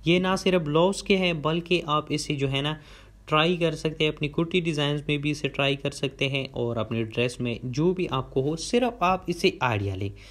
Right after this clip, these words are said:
बाकी इसमें थोड़े बहुत नेक डि-, बैक नेक डिज़ाइंस भी शामिल हैं, वो भी आप देख लीजिएगा, उसमें तो कोई हर्ज नहीं। जैसे ये डिज़ाइंस हैं,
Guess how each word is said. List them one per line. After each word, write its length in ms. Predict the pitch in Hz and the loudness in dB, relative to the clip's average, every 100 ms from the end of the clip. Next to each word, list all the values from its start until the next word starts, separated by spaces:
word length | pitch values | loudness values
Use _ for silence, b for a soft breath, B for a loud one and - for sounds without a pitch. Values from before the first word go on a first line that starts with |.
| B B 123 | B B 2
बाकी 400 | 139 156 165 165 | 4 4 2 0
इसमें 360 | 160 151 165 | 0 0 0
थोड़े 260 | 160 170 175 | 4 4 4
बहुत 340 | 160 160 160 | 4 4 2
नेक 300 | 147 147 151 | 0 2 2
डि-, 180 | 151 151 | 2 -2
बैक 300 | 123 139 139 | 2 0 2
नेक 220 | 147 135 | 0 0
डिज़ाइंस 420 | 131 123 123 127 | -2 0 0 -2
भी 80 | - | -4
शामिल 360 | 127 117 120 123 | -4 -2 -2 -2
हैं, 180 | 123 113 | -2 -2
वो 220 | 107 113 | 0 0
भी 120 | 107 | 0
आप 220 | 101 101 - - | -2 -6 -8 -6
देख 300 | 113 117 151 | -2 -2 -2
लीजिएगा, 440 | 147 151 147 147 | -2 -2 -2 -6
उसमें 280 | 147 147 147 | -6 -4 -4
तो 80 | 151 | -2
कोई 220 | 143 131 | 0 0
हर्ज 300 | 131 117 117 | 0 0 0
नहीं। 240 | 113 113 | 0 2
जैसे 280 | 110 110 110 | 2 2 2
ये 180 | 107 117 | 2 4
डिज़ाइंस 480 | 120 113 110 113 | 2 2 -2 -2
हैं, 100 | - | -4